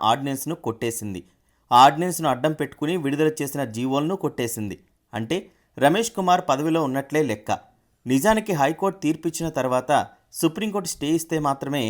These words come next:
తీర్పు అమలు జరుగుతుంది, లేకపోతే ఆ తీర్పు చెల్లుతుంది. ప్రస్తుతం రాష్ట్ర ప్రభుత్వం కనీసం సుప్రీంకోర్టులో స్టే కోసం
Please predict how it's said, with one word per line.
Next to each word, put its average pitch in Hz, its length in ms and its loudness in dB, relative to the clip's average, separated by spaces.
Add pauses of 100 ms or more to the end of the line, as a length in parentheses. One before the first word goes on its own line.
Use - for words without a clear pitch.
(400)
తీర్పు 180 300 2
అమలు 135 260 0
జరుగుతుంది, 110 560 -4 (340)
లేకపోతే 117 460 -2 (120)
ఆ 131 120 4
తీర్పు 151 340 -4
చెల్లుతుంది. 110 560 -6 (460)
ప్రస్తుతం 160 440 0
రాష్ట్ర 160 320 2
ప్రభుత్వం 165 460 -2
కనీసం 165 460 -2
సుప్రీంకోర్టులో 170 680 -4
స్టే 143 240 -4
కోసం 147 360 -4